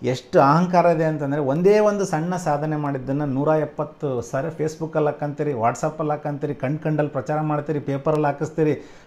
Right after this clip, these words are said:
ಶುಭಾಶಯ ಅದು ಇದು ಅಂತೇಳಿ ಇಡೀ ಪೇಪರ್. ದುಡ್ಡಿರೋನ್ ಮಕ್ಳು ಏನಾದ್ರು ಸಣ್ಣ ಸಾಧನೆ ಮಾಡಿಬಿಟ್ರೆ ಅಂತಂದರೆ ಅವ್ನು ಹಿಡಿಯೋರೇ ಇರಲ್ಲ. ಇಡೀ ವರ್ಷ ಪೂರ್ತಿ ಅವರು ಸೆಲೆಬ್ರೇಟ್ ಮಾಡ್ತಾ ಇರ್ತಾರೆ. ಇಂಥ ಒಂದು ಅಸಹ್ಯ ಸಂಸ್ಕೃತಿ ನಮ್ಮಲ್ಲಿ ಬೆಳೆದಿದೆ. ಅವತ್ತು ಅವ್ರು ನೋಡಿ ವಿನಯ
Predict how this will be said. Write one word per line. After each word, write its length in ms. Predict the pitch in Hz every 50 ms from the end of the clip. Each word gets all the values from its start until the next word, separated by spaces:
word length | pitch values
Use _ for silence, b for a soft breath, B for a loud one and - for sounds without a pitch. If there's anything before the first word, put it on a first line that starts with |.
| B -
ಶುಭಾಶಯ 520 | - 131 143 151 156 156 156 165 160 156 151 151 143 135
ಅದು 280 | 127 131 139 160 160 151
ಇದು 240 | 139 139 135 160 160
ಅಂತೇಳಿ 300 | 156 151 151 156 147 139
ಇಡೀ 220 | 127 139 160 170
ಪೇಪರ್. 640 | 165 165 - 156 156 156 170 156 156 151 131 - B B B B B B - 120 107
ದುಡ್ಡಿರೋನ್ 460 | 120 156 160 156 175 180 180 180 180 170
ಮಕ್ಳು 220 | 160 160 175 170
ಏನಾದ್ರು 200 | 165 170 165 165
ಸಣ್ಣ 200 | 147 147 156 165
ಸಾಧನೆ 340 | 160 170 165 160 165 160 165
ಮಾಡಿಬಿಟ್ರೆ 400 | 160 160 160 156 160 147 156 156
ಅಂತಂದರೆ 280 | 151 147 156 151 175
ಅವ್ನು 140 | 180 170 151
ಹಿಡಿಯೋರೇ 320 | 135 127 139 156 165 170 165
ಇರಲ್ಲ. 200 | 156 151 147 135
ಇಡೀ 260 | 127 131 160 208 202
ವರ್ಷ 240 | 185 175 165 165 196
ಪೂರ್ತಿ 360 | 190 - 190 190 180 190 202
ಅವರು 200 | 190 175 175 175
ಸೆಲೆಬ್ರೇಟ್ 480 | 175 165 151 156 147 151 160 156 156
ಮಾಡ್ತಾ 220 | 156 151 139 143 147
ಇರ್ತಾರೆ. 240 | 139 131 151 131 127
ಇಂಥ 200 | 143 151 151 170
ಒಂದು 260 | 165 165 165 156 143
ಅಸಹ್ಯ 400 | 127 123 113 - 180 196 202 190
ಸಂಸ್ಕೃತಿ 520 | - - 156 165 165 - - 170 160 185
ನಮ್ಮಲ್ಲಿ 340 | 165 160 160 156 156 151 127
ಬೆಳೆದಿದೆ. 680 | 123 131 135 143 135 131 127 110 - - - - - - - -
ಅವತ್ತು 300 | 127 131 143 143 - 135
ಅವ್ರು 200 | 135 151 156 151
ನೋಡಿ 220 | 151 151 143 131
ವಿನಯ 320 | 123 120 123 139 147 156